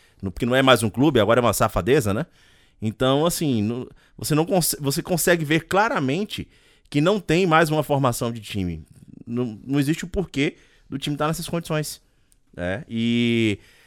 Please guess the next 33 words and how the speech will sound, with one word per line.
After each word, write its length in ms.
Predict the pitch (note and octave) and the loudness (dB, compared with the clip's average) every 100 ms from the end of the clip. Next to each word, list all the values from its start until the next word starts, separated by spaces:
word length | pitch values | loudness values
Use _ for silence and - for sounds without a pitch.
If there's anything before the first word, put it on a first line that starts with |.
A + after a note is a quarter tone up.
| - | -6
a 100 | - | -2
torcida 320 | B2 C#3 E3 D3+ | 0 0 0 -2
do 80 | |
Bahia 340 | D3 A#2 C#3 C3 | 4 4 6 4
hoje 420 | D3+ G3+ A2+ D#2+ - _ _ _ _ _ _ | 6 4 2 -6 -10 _ _ _ _ _ _
é 60 | A2 | -2
uma 120 | A#2+ | -2
torcida 400 | A#2+ B2+ A#2+ C3 | 0 -2 2 0
que 280 | C#3 C#3+ D3+ | 0 -2 0
agora 300 | D3 B2+ C3+ D3+ E3 | 2 4 2 0 0
é 80 | C#3 | -2
viciada 440 | D3+ - C#3+ D3 | -2 0 2 2
em 40 | E3+ | 0
assistir 280 | - - | -4 -2
o 40 | E3+ | 0
Primo 220 | F3 G3 | 0 2
Rico, 320 | C#3 F3+ A#2+ | 0 0 -2
né? 160 | F#2 F#2+ | -2 -2
Então, 560 | F#2+ B2 F3+ E3 F2+ - - - - | -4 -6 -6 -8 -8 -10 -20 -20 -20
foda-se, 520 | - D3+ G3 E3+ G2 | -6 0 2 0 -4
cara. 260 | E2+ D#2+ F2 | -6 -6 -2
É, 300 | B2 C#3+ B2+ | 0 0 0
não, 140 | D3 | -2
não 160 | F#3 G3+ | -4 -6
tem, 180 | G#3 F#3+ | -4 -4
não 300 | F#3+ G3+ G3+ | -4 -8 0
tem 180 | B3 | 0
discussão 460 | E4+ - E3 D#3 C#3+ | 0 -2 4 4 6
mais 320 | A#2 F2+ E2+ | 4 2 0
na 100 | G2+ | -4
torcida 240 | G#2 G#2+ A2+ | -6 -8 -6
do 80 | |
Bahia. 400 | A#2 G2 E2+ D#2 | 0 0 0 -6